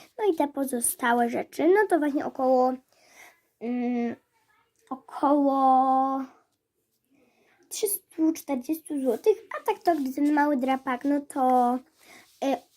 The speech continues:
około właśnie s-, odjąć sto, no to około dwustu trzydziestu, dwustu czterdziestu złotych, coś około. Więc no, taka jest cena. Oczywiście wszystkiego nie trzeba kupować z tego właśnie.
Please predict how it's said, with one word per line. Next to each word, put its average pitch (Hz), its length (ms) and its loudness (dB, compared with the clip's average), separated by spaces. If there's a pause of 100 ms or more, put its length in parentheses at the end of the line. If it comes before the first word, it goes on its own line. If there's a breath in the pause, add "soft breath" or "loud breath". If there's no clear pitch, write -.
(120)
około 285 560 -4
właśnie 269 300 -6
s-, - 400 -14
odjąć 269 460 -4
sto, - 420 -4
no 311 180 0
to - 140 -12
około 320 520 0
dwustu 277 500 -8 (800)
trzydziestu, 302 600 -2
dwustu 254 400 -8
czterdziestu 247 600 -8
złotych, - 280 -8 (380 soft breath)
coś 349 220 4
około. - 360 -4 (420 soft breath)
Więc 247 480 0
no, 320 260 2 (320)
taka 427 260 4
jest 370 180 2
cena. 339 240 0
Oczywiście 330 340 -4
wszystkiego 320 460 -4
nie 277 180 0 (280)
trzeba 302 380 -4
kupować 269 440 -8
z - 20 -16
tego 254 200 -4
właśnie. 320 260 -2